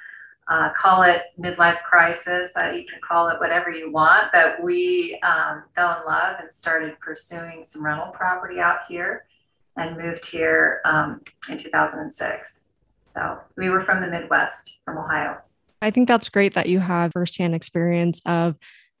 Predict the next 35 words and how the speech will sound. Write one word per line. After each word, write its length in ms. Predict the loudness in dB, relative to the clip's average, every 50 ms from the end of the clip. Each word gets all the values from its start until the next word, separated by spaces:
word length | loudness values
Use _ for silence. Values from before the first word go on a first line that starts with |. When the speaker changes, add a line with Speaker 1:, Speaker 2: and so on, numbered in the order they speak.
| _ -16 -6 2
Speaker 2:
not 260 | 6 8 8 10 10 10
only 220 | 8 8 6 6
buying 400 | 4 4 2 4 4 6 6 6
in 140 | 6 6 6
Bozeman, 400 | 6 6 6 6 4 4 4 2
but 180 | 2 0 0
buying, 400 | 0 0 0 0 0 0 -2 -4 -6 _
you 120 | -2 0 0
know, 120 | 2 2
relatively 600 | 2 2 2 2 2 0 -2 -4 -4 -2 -2 -2
recently. 680 | 0 0 -2 -2 -2 -6 -6 -4 -2 -2 0 0 -2 -4 _ _ _ -20 -20 -20 _ _ _ _ 2
Um, 480 | 4 6 6 8 6 6 6 4 2 0 -2
how 200 | 0 4 6 6
have 100 | 6 8
you 140 | 6 6 4
seen 440 | 4 0 0 2 2 4 4 2 4
Bozeman 440 | 4 4 4 4 4 4 4 2 2
change 380 | 0 0 2 2 2 2 0
in 100 | 0 0
the 60 | -2
time 240 | -2 -2 -2 0 0
that 120 | 0 0 -2
you've 180 | -2 -4 -4
been 200 | -2 -2 -2 -2
there? 360 | -2 -4 -6 -10 -12 -12 -16 _ _ _ _ _ _ _ _ _ _ _
Speaker 1:
You 160 | -4 0 2
know, 480 | 4 4 6 6 8 8 6 6 4 0
some 300 | -2 -4 -2 -2 -2 -2
things 500 | -2 -2 -2 0 0 0 0 0 0 2
are, 560 | 4 6 6 8 8 8 8 8 6 6 4 4 4
um, 460 | 4 4 4 4 2 0 0 -4 -10 -20 -20 _ _ _
very 180 | -2 0 0 0
much 320 | 0 -2 -4 -4 -8 -14
the 80 | -14 -16
same. 460 | -12 -10 -8 -8 -8 -8 -8 -12 -14